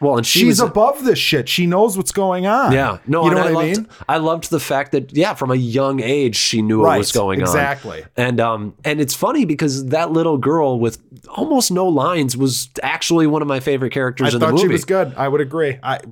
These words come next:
Speaker 2: I fucking thought it was great. Um, let's see here. How about the, uh, the idea that De Niro's asking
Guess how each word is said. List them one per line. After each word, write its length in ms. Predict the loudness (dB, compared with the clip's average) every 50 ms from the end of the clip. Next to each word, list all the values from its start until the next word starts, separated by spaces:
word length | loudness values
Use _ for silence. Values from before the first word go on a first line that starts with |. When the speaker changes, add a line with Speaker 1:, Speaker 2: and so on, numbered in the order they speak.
| -20 _ -16 _
Speaker 2:
I 80 | -16 -16 -14
fucking 440 | -18 -8 -6 -6 -4 -4 -6 -8 -6
thought 160 | -4 -4 -4
it 80 | -6
was 120 | -8 -10 -12
great. 340 | -8 -6 -6 -6 -6 -8 -12 _ _ -20 -20 -20 -20 _ -6
Um, 440 | -2 0 2 2 2 0 -2 -6 -10 _ -20 _ _ _ _ _ _ _ _ _ _ _ _ _
let's 220 | -4 -4 -2 -2 -4
see 260 | -4 -4 -4 -4 -4
here. 260 | -4 -4 -6 -6 -6 -4
How 220 | -2 0 0 0
about 360 | 0 0 0 -2 -2 -4 -4 -4
the, 240 | -4 -2 0 0
uh, 180 | 0 -2 -2 -4
the 140 | -4 -6 -6
idea 480 | -4 -4 -4 -4 -4 -2 -2 -2 -2
that 300 | -2 -2 -4 -6 -6 -8
De 100 | -10 -8
Niro's 520 | -8 -6 -6 -4 -4 -2 -2 -2 -2 -4 -4
asking 680 | -6 -6 -6 -6 -6 -8 -8 -10 -8 -8 -8 -10 -12